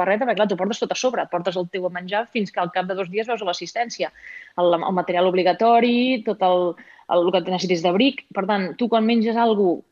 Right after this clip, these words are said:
en, en, en deshores, bueno, quan, quan toca, quan pots, et ve una nyonya de dir, «Ostres, el cos, clar, està fent tota la digestió, tota la sang baixa a l'estómac, el cervell deixa de tenir sang i el que vol és dormir.»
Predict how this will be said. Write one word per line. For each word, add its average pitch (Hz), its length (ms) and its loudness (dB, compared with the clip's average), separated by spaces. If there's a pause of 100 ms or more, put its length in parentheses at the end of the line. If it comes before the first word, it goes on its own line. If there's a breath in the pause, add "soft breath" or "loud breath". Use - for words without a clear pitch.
en, 190 240 -2
en, 180 240 -6
en 170 160 -6
deshores, 220 480 2
bueno, 214 180 0
quan, 160 300 -6
quan 156 240 -8
toca, 208 240 2 (240)
quan 170 240 -2
pots, 254 320 2 (480 loud breath)
et 196 100 -4
ve 190 140 2
una 320 160 2
nyonya 190 460 4
de 180 80 2
dir, 180 100 0
«Ostres, 202 260 -6
el 185 140 -4
cos, 302 380 2 (100)
clar, 240 140 4
està 208 100 -6
fent 247 160 0
tota 254 140 4
la - 20 0
digestió, 226 340 -2
tota 233 220 0
la - 20 -6
sang 240 240 -2
baixa 214 220 0
a 220 80 2
l'estómac, 359 400 -6 (180)
el 190 140 -8
cervell 208 400 2
deixa 220 240 2
de 220 80 0
tenir 240 160 -2
sang 359 320 -2
i 190 80 4
el - 20 -2
que 190 140 2
vol 196 160 4
és 220 80 -2
dormir.» 285 240 -2